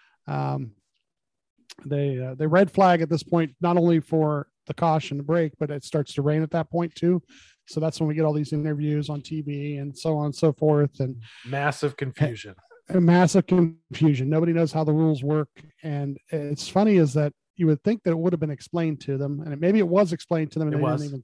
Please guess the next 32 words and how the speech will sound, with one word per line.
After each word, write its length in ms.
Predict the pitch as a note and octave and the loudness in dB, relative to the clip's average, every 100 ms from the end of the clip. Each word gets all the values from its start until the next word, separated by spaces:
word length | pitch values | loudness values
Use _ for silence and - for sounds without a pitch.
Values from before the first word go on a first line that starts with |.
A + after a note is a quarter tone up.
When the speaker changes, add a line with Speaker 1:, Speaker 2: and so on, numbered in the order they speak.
| - | -10
Speaker 1:
think 160 | C#3+ | -10
of, 80 | C3+ - - - | -10 -14 -20 -6
yeah, 260 | D3+ C3+ C3 | -4 -4 -4
it, 200 | E3+ E3+ | -4 -2
they 80 | F#3 | 2
didn't 200 | G3 G#3 | 4 6
even 140 | F3 D3+ | 6 4
think 240 | F3+ D#3+ | 2 0
about 300 | D3 C3 B2+ | -2 -4 -8
it 100 | B2+ | -8
or 220 | C3+ C3 | -8 -8
something, 760 | - F3 E3 D3 C3+ C3 C#3 C#3+ | -4 0 0 -2 -14 -6 -4 -2
or 160 | C3+ C3+ | -4 -2
they 140 | C#3+ | -2
were 80 | C#3+ | 0
just 220 | D3+ - | -2 -4
like, 220 | C3+ C3+ C#3 | -8 -8 -8
"Oh, 260 | C#3+ C#3+ | -8 -6
whatever." 560 | C#3+ D#3 D3+ C#3 C#3 B2 _ - - - - | -4 -4 -4 -6 -8 -10 _ -20 -20 -20 -2
But 80 | E3 | 2
I 40 | E3 | 2
mean, 140 | D#3 | 0
crew 240 | - A3 | 4 6
chiefs 320 | A3+ A#3+ G3+ - | 6 2 -2 2
didn't 260 | A3 G3 | 0 2
know. 520 | G3 G3 G3 G3 F#3 _ _ - | 0 2 2 2 0 _ _ -8
There 100 | C#3+ | -6
were 120 | B2+ | -4
drivers 440 | D#3+ F#3+ A3 A3+ F3 | -2 0 2 0 0
who 80 | |
didn't 240 | G3 G#3 F#3 | -2 -4 -4
know. 520 | F#3 F#3 F#3+ F#3 | -2 -2 -2 -4